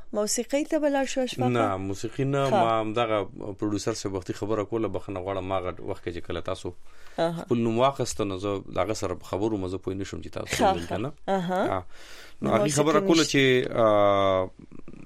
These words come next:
Speaker 2: د، د حضر حیات چې کوم دی،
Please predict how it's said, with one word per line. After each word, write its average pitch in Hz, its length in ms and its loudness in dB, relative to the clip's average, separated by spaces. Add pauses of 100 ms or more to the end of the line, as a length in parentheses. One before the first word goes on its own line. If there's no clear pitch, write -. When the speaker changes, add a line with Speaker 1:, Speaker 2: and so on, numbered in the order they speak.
(100)
Speaker 2:
د، 95 140 -4 (1040)
د - 40 -8
حضر 104 300 0 (100)
حیات 113 380 4
چې - 0 -
کوم 95 240 -2
دی، 131 180 0